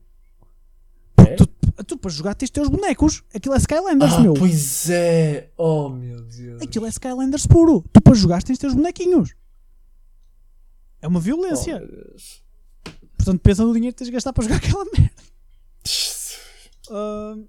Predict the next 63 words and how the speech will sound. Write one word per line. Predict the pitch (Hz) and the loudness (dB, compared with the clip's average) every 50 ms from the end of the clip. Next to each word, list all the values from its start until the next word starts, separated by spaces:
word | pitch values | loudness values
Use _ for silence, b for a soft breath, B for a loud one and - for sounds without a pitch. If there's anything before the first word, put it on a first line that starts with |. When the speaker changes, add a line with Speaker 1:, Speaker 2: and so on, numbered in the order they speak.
| _ _ - | _ _ -18
Speaker 2:
pá, | 208 202 185 175 160 156 | -14 -14 -12 -12 -14 -14
mais, | 165 175 190 190 180 175 170 165 151 - | -14 -14 -14 -14 -16 -16 -18 -18 -20 -20
sim, | - - - 254 262 | -20 -18 -16 -14 -14
grandes | 262 262 262 247 233 220 | -14 -14 -14 -14 -14 -14
no-, | 240 220 208 | -14 -16 _
depois | 233 214 190 - 311 285 | -20 -20 -20 -18 -18 -18
novidades | 294 262 247 208 180 160 139 - | -16 -16 -16 -16 -16 -16 -16 -18
foi | - - 208 175 156 147 _ | -20 -16 -16 -16 -16 -18 _
o | 180 | -20
da | 170 190 | -20 -20
Crew | - - 196 190 | -18 -18 -18 -18
dois, | 180 226 269 285 - | -16 -16 -18 -18 -10
que | - | -8
ainda | 226 208 | -6 -4
não | 190 175 | -4 -6
saiu, | - 196 202 226 247 262 247 185 | -6 -6 -8 -8 -8 -10 -10 -12
e | 185 | -12
vai | 165 190 185 | -12 -12 -12
ter | - 196 185 | -10 -12 -12
uma | 185 185 185 185 185 190 - | -12 -12 -12 -14 -14 -14 -14
open | 180 - - 185 180 | -10 -8 -8 -8 -8
beta, | 185 185 175 - - 139 127 127 _ _ _ - - _ _ _ _ _ _ _ _ _ _ _ - | -12 -16 -18 -18 -20 -20 -20 -20 _ _ _ -20 -20 _ _ _ _ _ _ _ _ _ _ _ -16
não | - 180 175 | -14 -14 -12
sei | - 175 165 | -12 -14 -14
quando | - 165 165 160 | -14 -14 -14 -14
é | |
que | - 226 233 | -14 -14 -12
é. | 247 156 | -10 -8
Speaker 1:
Ah, | 139 143 156 156 - _ - | -8 -8 -8 -8 -10 _ -12
Speaker 2:
Tá | 220 208 | -12 -10
Speaker 1:
sim. | 151 131 | -10 -10
Speaker 2:
fr-, | 123 123 127 | -10 -12 -10
vai | 214 220 | -12 -10
estar | - 226 - | -10 -12 -12
free | - 254 220 | -12 -12 -14
to | 240 | -14
play, | 196 - 233 240 240 240 233 220 208 - _ _ - | -16 -14 -14 -14 -14 -14 -16 -18 -20 -20 _ _ -16
ah, | 202 196 202 202 196 | -12 -12 -10 -10 -10
vinte | 175 202 240 226 208 | -6 -6 -6 -4 -4
e | 240 | -6
um | 226 | -6
de | 196 160 | -6 -6
junho, | 151 156 147 139 131 127 | -8 -10 -10 -10 -12 -14
portanto | - - - 170 160 143 - | -14 -12 -12 -12 -12 -14 -14
deve | - 170 151 | -16 -16 -16
ser | - 175 | -16 -18
tipo | 170 180 _ - | -18 -18 _ -18
uma | 160 165 | -20 -20
open | 165 165 170 165 | -18 -18 -20 -20
beta | 156 175 170 - 170 | -18 -20 -20 -20 -20
nessa | 165 165 - 175 | -20 -20 -20 -20
altura. | 170 170 240 247 262 254 247 _ _ _ _ _ _ | -18 -16 -16 -16 -16 -16 -18 _ _ _ _ _ _
Pá, | - 208 | -12 -10
provavelmente | 170 - - 311 349 349 330 294 262 220 - | -2 -2 -2 -2 -2 -10 -14 -14 -16 -14 -16
vou | 208 | -16
experimentar | - - 202 190 170 190 180 | -16 -16 -16 -16 -14 -16 -16
porque | - - - | -16 -12 -14
eu | 175 | -14
curto | - - 170 - 185 | -14 -14 -18 -16 -16
este | 156 - - | -16 -16 -16
setup | 175 160 - 165 _ - | -16 -16 -18 -20 _ -20
de | 151 | -18
jogos. | 156 165 170 165 - - | -16 -16 -16 -16 -20 -20